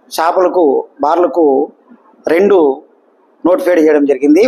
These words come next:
ఒకటి నంద్యాల మున్సిపాలిటీ, ఇంకొకటి డోన్ మున్సిపాలిటీకి గీత కులాలకు కేటాయించడం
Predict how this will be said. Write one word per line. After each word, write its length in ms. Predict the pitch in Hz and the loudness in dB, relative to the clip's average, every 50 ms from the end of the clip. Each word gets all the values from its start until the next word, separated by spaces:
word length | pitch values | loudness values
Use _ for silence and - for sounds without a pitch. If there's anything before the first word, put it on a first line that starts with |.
| 233 165 | 0 0
ఒకటి 220 | - 185 170 185 180 160 | -2 -2 -2 0 0 0
నంద్యాల 280 | 151 165 165 175 170 | 0 0 0 0 0
మున్సిపాలిటీ, 720 | 170 156 156 156 139 - - 160 147 139 123 170 208 262 - - _ _ _ _ _ _ _ _ _ _ _ _ _ _ - | -2 -4 -6 -10 -10 -8 -4 -4 -2 -2 0 0 -2 -2 -2 -6 _ _ _ _ _ _ _ _ _ _ _ _ _ _ -2
ఇంకొకటి 680 | 165 185 202 196 208 202 208 202 180 156 151 160 165 _ _ _ _ _ - 131 | 0 0 0 0 0 0 0 2 2 2 0 0 -4 _ _ _ _ _ -6 -2
డోన్ 240 | 156 175 190 180 156 131 - - - _ - | 0 0 0 0 -2 -4 -6 -10 -16 _ -6
మున్సిపాలిటీకి 920 | 143 151 160 156 - 160 151 147 131 151 143 - 196 190 156 139 151 190 - _ _ _ _ _ _ _ _ - - | -4 -4 -4 -4 -4 -4 -4 -2 -2 -4 -2 0 2 2 2 2 0 -2 -6 _ _ _ _ _ _ _ _ -6 -4
గీత 140 | 165 175 - - 165 | -2 -2 -2 -2 -2
కులాలకు 280 | 165 156 156 156 156 | 0 0 0 0 -2
కేటాయించడం 440 | 156 147 151 151 151 135 143 135 131 | -2 -4 -2 -2 -2 -4 -4 -4 -2